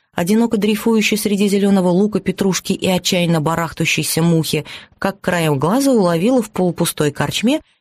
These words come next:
некое оживление и подняла голову. К моему столу целеустремленно двигалась знакомая троица из общества любителей дохлых козлов. Невозмутимый староста, в развалочку такой, руки в карманы,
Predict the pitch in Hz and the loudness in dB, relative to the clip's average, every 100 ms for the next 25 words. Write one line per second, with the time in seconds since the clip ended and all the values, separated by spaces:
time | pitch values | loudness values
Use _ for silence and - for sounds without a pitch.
0 | - 202 247 285 277 247 247 285 240 139 | -2 0 2 0 0 0 0 2 2 2
1 | 127 131 - _ 254 285 240 196 240 180 | 0 0 -4 _ -4 2 2 4 2 2
2 | 135 131 123 131 - _ _ _ - 160 | 2 2 0 -4 -12 _ _ _ -2 2
3 | 147 139 131 143 135 220 - _ - 214 | 4 2 0 -2 0 0 -2 _ -4 0
4 | 196 170 - 156 147 214 277 226 170 190 | 2 0 0 0 2 2 2 2 0 0
5 | 240 214 185 175 143 147 208 208 175 117 | 0 2 0 0 0 0 0 0 0 0
6 | - 127 - - - 131 139 - 156 147 | 0 -4 -6 -8 -4 0 0 -2 -2 0
7 | 139 120 160 180 160 131 131 - 123 - | 0 0 -2 -2 -2 -2 -2 -2 -4 -4
8 | 147 135 110 - - _ _ _ 220 233 | -2 -2 -2 -6 -18 _ _ _ 0 2
9 | 220 214 208 190 156 - 147 151 208 - | 4 2 2 2 2 0 -2 -2 -2 -2
10 | 214 208 - - 170 156 143 151 269 - | -4 -6 -6 -2 0 0 0 0 -2 -4
11 | - 170 160 160 156 156 143 143 135 143 | -4 -4 0 0 2 0 -2 -2 0 0
12 | 220 147 | 0 0